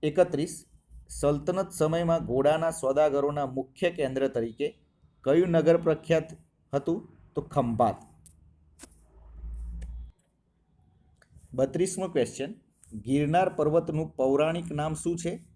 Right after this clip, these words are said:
રૈવતક. તેત્રીસ, માંડલિક મહાકાવ્યની રચના કોણે કરી હતી? કવિ ગંગાધર.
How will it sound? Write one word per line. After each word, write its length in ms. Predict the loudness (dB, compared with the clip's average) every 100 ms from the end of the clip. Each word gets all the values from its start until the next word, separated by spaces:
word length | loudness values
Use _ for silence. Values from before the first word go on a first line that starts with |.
| _ -10
રૈવતક. 600 | -4 0 2 0 -4 -8 _ _ _ _ _ _ _ _ _ _ _ _
તેત્રીસ, 500 | -2 -2 -4 -8 -10 _ _ -6
માંડલિક 720 | -4 0 0 4 4 4 0
મહાકાવ્યની 800 | 0 2 2 2 0 0 0 2
રચના 440 | 0 0 -6 -8 -10 _
કોણે 300 | 0 0 0
કરી 320 | -2 -2 -2
હતી? 200 | -8 -14 -20 -20 _ _ -8
કવિ 320 | 0 2 2
ગંગાધર. 560 | 2 2 2 0 0